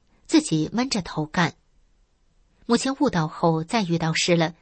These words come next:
就发信息问妹妹，结果妹妹很快就回复了。母亲和保姆知道后，就可以合理安排他们的事了。真是不能向外看，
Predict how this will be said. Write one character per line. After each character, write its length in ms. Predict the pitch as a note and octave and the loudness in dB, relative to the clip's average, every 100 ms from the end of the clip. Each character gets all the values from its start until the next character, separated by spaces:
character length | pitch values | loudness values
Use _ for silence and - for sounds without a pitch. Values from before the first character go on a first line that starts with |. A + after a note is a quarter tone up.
| _ - | _ -2
就 260 | G3+ F3 | 2 2
发 180 | E3+ A#3 | 2 -2
信 200 | - F#3 | 0 -2
息 240 | - G3 | 0 0
问 220 | G#3 C#4 F#3+ | 2 0 0
妹 200 | D#3+ D3 | -2 -2
妹， 260 | D#3+ - _ _ _ _ _ _ | -4 -4 _ _ _ _ _ _
结 120 | - D4+ | 4 4
果 280 | A#3+ E3 - | 4 0 0
妹 160 | G#3 | 0
妹 180 | E3 D#3+ | 2 0
很 220 | D#3+ D#3+ | -2 -4
快 280 | D#3 - G3+ | -6 -4 -4
就 160 | D#3 D#3+ | -2 -4
回 200 | - D#3 | -2 -4
复 240 | - E3+ | -2 -2
了。 200 | D#3+ D#3 - _ _ _ _ _ _ _ - | 0 -2 -6 _ _ _ _ _ _ _ -2
母 120 | A#3+ | 0
亲 160 | B3 D4 | 0 -2
和 140 | A3+ | -2
保 180 | E3 D#3+ | -2 -2
姆 160 | E3+ | 0
知 160 | D#3 E3+ | 0 0
道 160 | E3+ D#3+ | 0 -2
后， 340 | - F3 - _ - | 2 0 0 _ -2
就 120 | A3+ | 0
可 140 | - | 2
以 140 | E3+ E3 | 2 0
合 200 | - G3 | 0 -2
理 120 | G#3 | 0
安 220 | G#3 A#3+ | -2 -6
排 240 | - E3 | -6 -4
他 200 | D#3+ - | -4 -2
们 120 | E3 D#3+ | -2 0
的 80 | |
事 240 | D#3+ - E3+ | 0 2 2
了。 220 | E3 - _ _ _ _ _ _ _ _ - | 0 -4 _ _ _ _ _ _ _ _ 2
真 160 | C#4+ | 2
是 340 | C#4+ - F3+ E3 | 2 0 0 2
不 160 | C4 | 2
能 160 | F#3 D#3+ | 2 0
向 240 | E3 F#3 E3 | 0 -2 0
外 240 | A3 E3 | 0 0
看， 320 | D3+ - E3+ | -4 -2 -2